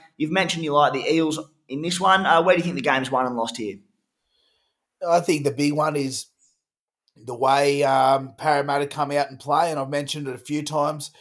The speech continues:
Speaker 2: I think they're gonna use the ball. So if they can play confidently and execute what they are, are putting in place during the week, I think they're the team to beat.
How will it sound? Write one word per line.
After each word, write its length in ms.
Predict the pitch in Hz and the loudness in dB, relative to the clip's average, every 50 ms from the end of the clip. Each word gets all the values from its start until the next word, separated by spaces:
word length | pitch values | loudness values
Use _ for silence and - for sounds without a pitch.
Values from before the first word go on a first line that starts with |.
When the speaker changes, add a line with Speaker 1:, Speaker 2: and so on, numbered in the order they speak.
| - - - - - _ - | -20 -20 -20 -20 -20 _ -14
Speaker 2:
I 60 | 160 | -10
think 220 | 131 - 151 147 143 | -8 -6 -6 -4 -2
they're 120 | 151 143 | -2 -2
gonna 160 | 139 147 135 | -2 -4 -6
use 300 | 135 135 143 143 139 - | -6 -4 -4 -6 -6 -6
the 80 | 123 117 | -10 -10
ball. 540 | 107 131 139 156 147 139 135 139 143 - - | -6 -2 0 0 2 0 0 -4 -6 -8 -10
So 440 | - - 147 131 139 139 143 143 143 - - - | -6 -2 0 2 2 2 2 0 -4 -8 -12 -14
if 120 | 143 139 | -8 -4
they 160 | - 165 165 | -2 -2 -2
can 200 | 165 165 156 135 | -2 -4 -8 -10
play 240 | - 147 156 139 131 | -4 -2 0 0 0
confidently 840 | - - - 143 143 143 - 143 143 143 139 143 143 143 143 139 _ _ _ _ _ _ _ - | -2 -4 -4 -4 -4 -4 -6 -6 -8 -8 -8 -6 -6 -6 -6 -8 _ _ _ _ _ _ _ -14
and 180 | 120 135 135 - | -12 -12 -10 -8
execute 580 | 135 143 147 143 - 165 143 - 170 160 151 127 | -6 -6 -6 -4 -6 -8 -6 -4 -4 -4 -2 -2
what 180 | 143 147 - 135 | -2 -2 -2 0
they 420 | 135 135 131 131 127 - - - _ _ _ _ _ - | -2 -2 -2 -2 -4 -6 -12 -18 _ _ _ _ _ -10
are, 240 | 120 127 127 127 - - | -8 -8 -8 -8 -12 -14
are 80 | 127 | -14
putting 260 | - - 170 151 147 | -10 -8 -8 -6 -6
in 140 | 147 143 135 | -6 -8 -10
place 360 | 135 - 147 135 135 135 - | -6 -2 0 0 0 0 -4
during 280 | - - 139 131 123 120 | -6 -8 -8 -8 -10 -10
the 80 | 120 113 | -10 -6
week, 420 | 123 151 160 135 131 131 - - _ _ _ - _ _ _ _ - | -2 -2 0 -2 -2 -6 -10 -16 _ _ _ -20 _ _ _ _ -8
I 80 | - 131 | -8 -8
think 240 | 135 170 160 151 151 | -6 -8 -6 -4 -2
they're 120 | 147 139 | -2 -2
the 100 | 127 120 | -2 -4
team 300 | - - 147 139 131 127 | -8 -6 -6 -6 -6 -8
to 60 | 123 | -10
beat. 320 | 98 - 143 156 147 143 | -6 0 0 0 0 0